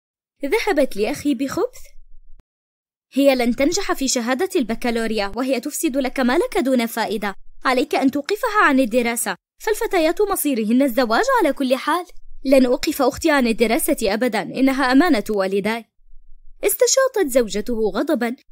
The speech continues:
وقد وضعتني نصب عينيها، وصارت كلما رأتني أفتح محفظتي لمراجعة دروسي نادتني لأصفف شعرها أو أطوي ملابسها أو أي شيء آخر تلهيني به،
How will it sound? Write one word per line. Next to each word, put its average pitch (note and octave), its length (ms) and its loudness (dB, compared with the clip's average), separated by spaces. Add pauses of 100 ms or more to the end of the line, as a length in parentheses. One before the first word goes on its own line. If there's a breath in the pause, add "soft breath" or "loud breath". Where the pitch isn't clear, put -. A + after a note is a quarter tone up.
وقد G4+ 280 -2
وضعتني C4+ 600 0
نصب B3 280 -2
عينيها، B3 680 -2 (1200)
وصارت G3+ 560 -4
كلما A3+ 480 -2
رأتني G3+ 540 -2
أفتح C4+ 320 -8
محفظتي D4+ 720 -2
لمراجعة A3+ 720 -4
دروسي D4 520 -2 (400)
نادتني D4 560 2
لأصفف C4+ 640 -6
شعرها D#4 720 -2
أو C#4 140 0
أطوي C4+ 380 -2
ملابسها B3+ 720 -2 (400)
أو G4 140 2
أي D#4+ 260 4
شيء C4+ 400 2
آخر B3+ 420 -2
تلهيني B3 560 -2
به، C4+ 200 -4